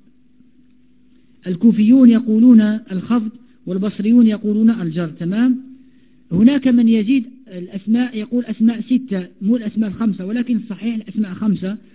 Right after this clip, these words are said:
خلينا كمبتدئ نقول أن الأسماء الخمسة وهي أبوك وأخوك وحموك وفوك وذو مال. تمام. فهي ترفع بالواو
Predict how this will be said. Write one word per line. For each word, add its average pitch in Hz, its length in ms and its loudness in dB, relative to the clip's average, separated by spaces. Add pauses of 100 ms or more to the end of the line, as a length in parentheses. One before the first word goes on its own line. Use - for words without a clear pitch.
(140)
خلينا 208 480 4
كمبتدئ 202 680 -4
نقول 220 360 -8
أن 202 120 -4
الأسماء 202 540 -6
الخمسة 190 500 -8 (440)
وهي 196 360 -4
أبوك 180 360 -2 (640)
وأخوك 190 640 -6 (220)
وحموك 185 640 0 (480)
وفوك 233 420 2
وذو 240 480 0
مال. 165 420 0 (180)
تمام. 220 420 -2 (2250)
فهي 254 360 4
ترفع 226 640 0 (1120)
بالواو 208 720 -2